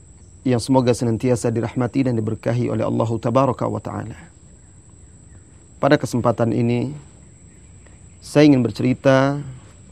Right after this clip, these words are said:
tentang seorang pemuda dan seorang pemudi. Pemuda yang tampan dan gadis yang cantik. Sebuah cerita, kisah yang penuh dengan ibrah dan hikmah.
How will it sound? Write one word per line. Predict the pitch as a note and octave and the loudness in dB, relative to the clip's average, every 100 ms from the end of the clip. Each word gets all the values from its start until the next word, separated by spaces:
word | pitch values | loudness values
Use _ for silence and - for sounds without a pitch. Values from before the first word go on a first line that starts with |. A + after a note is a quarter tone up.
| - - - - - - - | -20 -20 -20 -20 -20 -12 -4
tentang | A#2 G#2+ B2+ B2 | -2 0 0 0
seorang | - G#2+ A2 | -2 -2 -4
pemuda | G#2 A2 A2+ A2 A#2 A#2 A#2 - - - - - - - | -4 -2 -2 2 4 4 0 -6 -16 -20 -20 -20 -20 -6
dan | A#2 G#2+ | -4 -4
seorang | - B2 C3 | -4 -4 -2
pemudi. | A#2+ A2 F#2 G#2 B2+ - - - - - - - - - - - - - - | -4 -4 -4 -8 -14 -20 -20 -20 -20 -20 -20 -20 -20 -20 -20 -20 -20 -10 0
Pemuda | C3 D3+ | 6 8
yang | D3 C#3 | 8 6
tampan | D#3 E3 D3+ E3+ F#3 F#3 - - | 4 4 4 2 0 -6 -14 -4
dan | C3+ B2+ B2 | 2 2 2
gadis | C3+ D#3 - | 0 -2 -4
yang | A2 | -4
cantik. | G#2+ G2 - - - - - - - - - - - - - - - - - - - - - - | -4 -10 -14 -20 -20 -20 -20 -20 -20 -20 -20 -20 -20 -20 -20 -20 -20 -20 -20 -20 -20 -20 -20 -20
Sebuah | - A#2 A2+ A2+ - | -10 -4 0 -2 -2
cerita, | A#2 A#2 - C3 C3+ C3+ - - - | -2 -2 2 4 2 0 -12 -20 -6
kisah | C3+ - - C#3 - - - - - - - - | -4 -2 -2 -2 -6 -20 -20 -20 -20 -20 -14 2
yang | C#3 C3+ | 4 4
penuh | D#3 E3+ | 2 2
dengan | B2 A#2+ | 0 -2
ibrah | C#3+ C3 C#3+ C3 | -2 0 0 0
dan | A#2 | -2
hikmah. | G#2 A#2+ - F#2+ | -4 -6 -8 -12